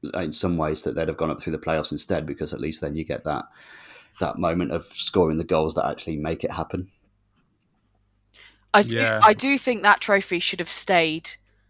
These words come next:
Speaker 2: away until the fans could have come back and been, just been given
Speaker 1: No,
Speaker 2: whenever.
Speaker 1: I, uh, I don't know. I, qu-, I, I like the fact they got to actually go and lift it, 'cause just, just Carl's reaction <laughs> alone.
Speaker 2: No, no, not ours, Swindon's.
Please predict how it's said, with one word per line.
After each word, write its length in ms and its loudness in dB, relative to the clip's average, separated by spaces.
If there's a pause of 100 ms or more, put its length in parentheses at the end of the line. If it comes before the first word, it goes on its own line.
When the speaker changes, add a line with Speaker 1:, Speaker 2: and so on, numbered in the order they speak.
(220)
Speaker 2:
away 540 2 (100)
until 300 -4
the 120 -4 (120)
fans 240 2
could 120 -12
have 80 -14
come 180 -6
back 320 2 (160)
and 140 -6
been, 160 -2
just 200 -6
been 140 0
given 560 0 (360)
Speaker 1:
No, 180 2
Speaker 2:
whenever. 500 6
Speaker 1:
I, 40 -2
uh, 220 -2 (280)
I 80 -2
don't 140 -2
know. 180 2
I, 60 2
qu-, 140 -4
I, 200 6 (440)
I 60 2
like 180 6
the 60 -6
fact 160 -2
they 80 -2
got 180 -2
to 100 -4
actually 200 -6
go 100 -2
and 100 -2
lift 240 -6
it, 160 -8 (760)
'cause 180 -6
just, 360 -2
just 140 2
Carl's 320 4
reaction 460 4 (120)
<laughs> 100 -14
alone. 480 2 (460)
Speaker 2:
No, 80 8
no, 140 10
not 180 10
ours, 380 8 (120)
Swindon's. 580 0